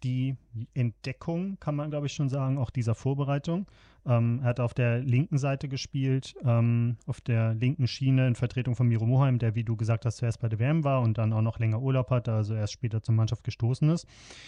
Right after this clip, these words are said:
Ähm, und hat es dort überraschend gut gemacht, A, für sein Alter und auch B, für seinen Erfahrungsstand. Ähm, er ist in der letzten Saison zwar beim Spiel gegen Freiburg war das, glaub ich, ja. Beim Spiel gegen Freiburg ist er, ähm, in der, in der Schlussphase noch eingewechselt worden, also hat sogar auch seine ersten Bundesliga-Sekunden oder Minuten, was auch immer, gesammelt.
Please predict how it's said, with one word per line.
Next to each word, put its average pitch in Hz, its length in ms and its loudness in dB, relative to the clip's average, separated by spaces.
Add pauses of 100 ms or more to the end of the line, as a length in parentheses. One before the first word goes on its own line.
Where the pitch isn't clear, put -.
(280)
Ähm, 107 200 0
und 107 160 0
hat 131 100 -8
es 170 100 -4
dort 143 200 -6
überraschend 139 520 -2
gut 156 200 -8
gemacht, 139 340 -2
A, 135 160 -4
für 147 160 -6
sein 120 180 2
Alter 156 440 -4 (320)
und 131 80 0
auch 123 120 -2
B, 135 180 0
für 135 180 0
seinen 120 320 2
Erfahrungsstand. 143 880 -2
Ähm, 127 300 2
er 123 80 0
ist 123 100 -2
in 131 80 0
der 123 100 2
letzten 127 520 0
Saison 120 400 -2
zwar 123 400 0 (420)
beim 123 100 2
Spiel 131 180 -4
gegen 123 160 2
Freiburg 135 320 0
war 147 120 -2
das, 143 120 -6
glaub 151 220 -2
ich, 156 140 -6
ja. 131 240 -2 (160)
Beim 113 80 -4
Spiel 127 140 -2
gegen 120 120 4
Freiburg 139 300 0
ist 131 160 -6
er, 123 260 0
ähm, 120 260 2
in 127 120 0
der, 117 220 0
in 131 100 0
der 117 60 0
Schlussphase 127 440 0
noch 113 80 0
eingewechselt 139 500 0
worden, 123 220 2
also 110 160 2
hat 139 180 -4
sogar 131 240 -6
auch 123 80 -2
seine 127 240 -2
ersten 123 280 -2
Bundesliga-Sekunden 123 1040 0
oder 131 180 4
Minuten, 143 400 6
was 123 140 0
auch 127 80 -2
immer, 120 180 2
gesammelt. 117 460 -2